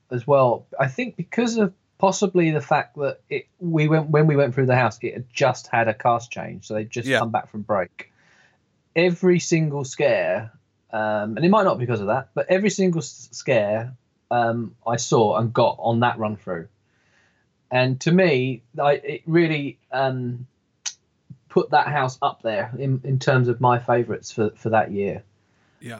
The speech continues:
Speaker 1: Um, and I liked that. I liked that I, I did hit every scare. You know, and, and, you know, some houses you're unlucky, um, and some houses you're very lucky, like, like we were, I think, with this house.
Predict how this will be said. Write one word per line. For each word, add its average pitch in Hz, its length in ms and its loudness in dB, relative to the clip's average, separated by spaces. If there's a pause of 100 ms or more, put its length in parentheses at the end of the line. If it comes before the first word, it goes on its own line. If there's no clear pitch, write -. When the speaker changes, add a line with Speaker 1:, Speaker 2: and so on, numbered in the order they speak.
Speaker 1:
Um, 113 240 0
and 143 120 4
I 147 100 6
liked 147 320 2
that. 104 180 -2
I 127 100 -2
liked 139 200 2
that 131 100 -2
I, 127 260 2
I 127 140 0
did 131 160 -4
hit 120 160 -4
every 104 160 -10
scare. 127 180 -4
You 165 100 2
know, 139 80 2
and, 180 260 -4
and, 185 240 -2
you 247 100 -4
know, 156 80 2
some 220 240 0
houses 185 340 0
you're 135 100 0
unlucky, 160 500 0 (320)
um, 123 420 -2
and 131 100 -8
some 165 160 2
houses 147 280 2
you're 131 80 -2
very 143 200 2
lucky, 117 280 -2
like, 123 160 0 (160)
like 113 180 -6
we 139 160 -4
were, 113 260 2
I 107 120 2
think, 117 240 -8
with 104 140 -8
this 170 180 -2
house. 113 380 -6